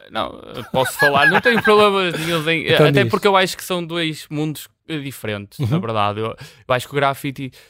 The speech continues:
Speaker 1: está incluído no universo da arte urbana e
Speaker 2: Uhum.
Speaker 1: da, da street art, ou como quisermos
Speaker 2: Sim.
Speaker 1: chamar. Para mim é só, eh, uma questão de tradução.
Speaker 2: Sim.
Speaker 1: Ahm, mas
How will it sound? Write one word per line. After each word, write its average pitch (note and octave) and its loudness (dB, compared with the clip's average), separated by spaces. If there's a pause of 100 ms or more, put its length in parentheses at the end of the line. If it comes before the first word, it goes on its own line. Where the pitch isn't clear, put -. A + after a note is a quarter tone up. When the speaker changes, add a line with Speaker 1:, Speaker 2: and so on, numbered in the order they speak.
(120)
Speaker 1:
está - -2
incluído C3 -6
no B2 -4
universo A#2+ -6
da A#2+ -2
arte A2+ -8
urbana B2 -6
e A#2+ -8
Speaker 2:
Uhum. - -10
Speaker 1:
da, A2 -8
da G#2+ -14
street G#2 -16
art, B2+ -2
ou G#2 -14
como G#2+ -18 (200)
quisermos G#2+ -14
Speaker 2:
Sim. C#3+ -10
Speaker 1:
chamar. C3 2
Para D#3+ -6
mim D#3 -8
é C3+ -6
só, B2+ -6
eh, B2 -10
uma B2+ -12
questão B2 -14
de G#2+ -14
tradução. A#2 -10 (320)
Speaker 2:
Sim. A#2 -2
Speaker 1:
Ahm, B2 -6 (200)
mas B2+ -12